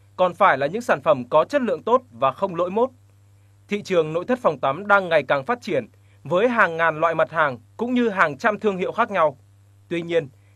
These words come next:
trăm nghe không bằng một thấy. Trước khi đưa ra quyết định lựa chọn một sản phẩm nội thất cho nhà tắm của mình,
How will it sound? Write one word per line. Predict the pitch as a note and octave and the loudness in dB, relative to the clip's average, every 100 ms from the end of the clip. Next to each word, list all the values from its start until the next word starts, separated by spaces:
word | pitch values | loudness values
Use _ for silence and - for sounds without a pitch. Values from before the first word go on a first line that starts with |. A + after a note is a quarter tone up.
| - | -4
trăm | B3 A#3+ | -2 0
nghe | A#3 A3+ G3+ | 0 -2 -4
không | - C4 B3 | -4 0 2
bằng | E3 C#3 | 2 -2
một | C3 | -6
thấy. | D3 C#3 A#3 - _ _ _ - | -2 -4 -6 -16 _ _ _ -6
Trước | C#4 C4+ | -2 0
khi | A#3+ F#3+ | -2 -4
đưa | F3+ F#3 | -2 0
ra | F3+ | 0
quyết | F3 C4+ | 0 -2
định | G#3 D3+ | -4 -4
lựa | E3+ F#3+ | -6 -4
chọn | G3+ F3+ E3 | 0 0 0
một | E3 | -2
sản | E3 | -2
phẩm | C#3 D3 | 0 0
nội | C#3+ F3 | 0 -2
thất | B3+ C4+ | -2 -2
cho | B3+ | -2
nhà | G3+ D#3+ | 0 0
tắm | D3 G#3 | -2 -2
của | F3+ | -4
mình, | D3 B2+ | -2 -6